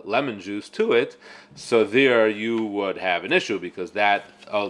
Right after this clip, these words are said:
does combine pretty much right away when you add the lemon juice, and that would be lush mixing it together. So I would say add the lemon juice before you smash it up. 'cause there's no problem. That lemon juice is not combining with anything. Put the lemon juice before you even smash it up,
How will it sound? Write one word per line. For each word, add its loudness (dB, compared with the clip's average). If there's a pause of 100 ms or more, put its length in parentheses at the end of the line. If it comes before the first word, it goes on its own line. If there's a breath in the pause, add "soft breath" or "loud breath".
(120)
does 0
combine -6
pretty -6
much -12
right -2
away -6
when -10
you -12
add -6
the -10
lemon -6
juice, -6
and -8
that 2
would 2
be -4
lush -2
mixing -10
it -8
together. 0 (360 loud breath)
So 0
I 6
would -2
say 4
add 2
the -2
lemon -2
juice -4
before -6
you -6
smash -4
it -2
up. -2 (220)
'cause -8
there's -4
no -6
problem. 0
That 2
lemon -6
juice -12
is -14
not -8
combining -6
with -6
anything. 0
Put -2
the 0
lemon 2
juice -10
before -6
you -4
even -8
smash -6
it -8
up, -2